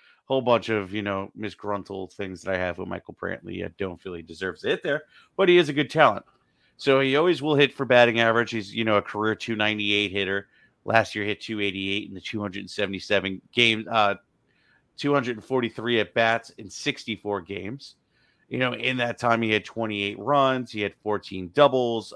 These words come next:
a triple, five home runs, twenty-six ribs,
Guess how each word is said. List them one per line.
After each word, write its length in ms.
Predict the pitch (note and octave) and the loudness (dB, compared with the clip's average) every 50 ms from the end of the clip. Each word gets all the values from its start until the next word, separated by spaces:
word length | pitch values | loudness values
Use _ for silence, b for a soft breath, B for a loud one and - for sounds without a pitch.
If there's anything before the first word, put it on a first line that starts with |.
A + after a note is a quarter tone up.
| - | -12
a 120 | - G#2+ G2+ | -12 -12 -12
triple, 600 | - - - D#3 D3 - C3+ B2+ B2 A#2+ A#2 A2 - | -12 -6 -4 -4 -4 -2 -4 -4 -2 -2 -4 -4 -4
five 220 | - B2 A#2 A2+ G#2 | -2 -2 -2 -2 -2
home 200 | G2+ G2+ G#2 G2+ | -4 -6 -4 -2
runs, 540 | G#2+ A2 A2 A2 A2 G#2+ F#2+ - - - b b b b b b b b _ | 0 0 0 0 0 -4 -6 -12 -18 -20 b b b b b b b b _
twenty-six 560 | - C#3 C3+ C3 A#2+ - - B2+ A2+ - - | -2 0 0 0 0 2 0 0 0 0 -4
ribs, 580 | A2 A2 A#2+ A#2 A2+ A2 A2 G#2 G2+ - - | -2 2 4 4 6 4 4 2 0 -8 -18